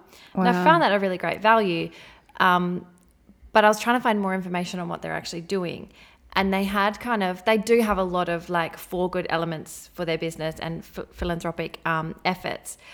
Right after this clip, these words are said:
Speaker 1: but they're kind of hidden in their blog.
Speaker 2: Yeah.
Speaker 1: Um, they definitely had, um, some things around championing women in tech, which I thought was really
Speaker 2: Cool.
Speaker 1: interesting, and helping some of the disadvantaged population. So they definitely had stuff there, but I found it quite hidden for a business that's probably doing quite a lot. Um,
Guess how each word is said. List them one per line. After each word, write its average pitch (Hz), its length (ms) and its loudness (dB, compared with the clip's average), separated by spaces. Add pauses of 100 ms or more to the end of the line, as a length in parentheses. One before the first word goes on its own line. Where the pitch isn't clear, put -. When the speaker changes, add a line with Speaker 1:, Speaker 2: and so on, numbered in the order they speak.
(140)
Speaker 1:
but 220 80 -4
they're 233 100 2
kind 269 180 0
of 254 80 -2
hidden 202 320 -4
in 185 100 -2
their 170 120 -4
blog. 170 380 -6
Speaker 2:
Yeah. 143 400 -4 (160)
Speaker 1:
Um, 196 140 0
they 196 120 2
definitely 220 460 0
had, 170 500 -2 (160)
um, 170 220 -2
some 175 160 -8
things 175 200 -6
around 170 340 -2
championing 170 440 -4
women 165 200 -4
in 160 100 -8
tech, 247 340 -10
which 160 100 -12
I 185 60 -10
thought - 140 -10
was 175 160 -10
really 180 160 -6
Speaker 2:
Cool. 180 80 6
Speaker 1:
interesting, 180 340 2
and 190 80 -2
helping 175 260 -4
some 170 140 -10
of 165 40 -6
the 165 40 -6
disadvantaged 165 560 -6
population. 202 560 -6
So 220 140 -2
they 190 160 -2
definitely 247 340 -2
had 202 240 -4
stuff - 260 -6
there, 156 440 -4 (460)
but 226 100 2
I 240 40 2
found 349 200 2
it 254 80 -2
quite - 180 -2
hidden 208 340 -6
for 254 140 -2
a - 20 2
business 254 320 -4
that's 226 140 -4
probably 196 280 -2
doing 180 260 -4
quite 165 220 -6
a 160 40 -4
lot. 180 460 -6 (400)
Um, 190 360 4